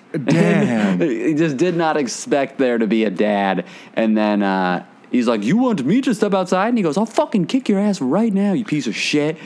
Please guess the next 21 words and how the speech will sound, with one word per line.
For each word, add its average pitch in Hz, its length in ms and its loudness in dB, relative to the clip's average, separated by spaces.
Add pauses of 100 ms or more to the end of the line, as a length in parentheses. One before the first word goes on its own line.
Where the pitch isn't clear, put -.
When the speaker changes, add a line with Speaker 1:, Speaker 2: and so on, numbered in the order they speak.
(160)
Speaker 2:
Damn. 104 240 2
Speaker 1:
And 107 180 2
then, 107 220 0
um, 92 340 0 (300)
the 117 80 0
whole 120 160 2
management 107 480 2
got 101 180 2
involved, 95 400 0
and 90 80 -2
the 90 80 0
Russian 101 320 0
guy 92 220 0
ended 92 200 -2
up 90 140 -4
getting 92 240 0
kicked 98 240 -2
out, 90 220 0
which 95 160 -2
was 98 180 -2
awesome 95 540 0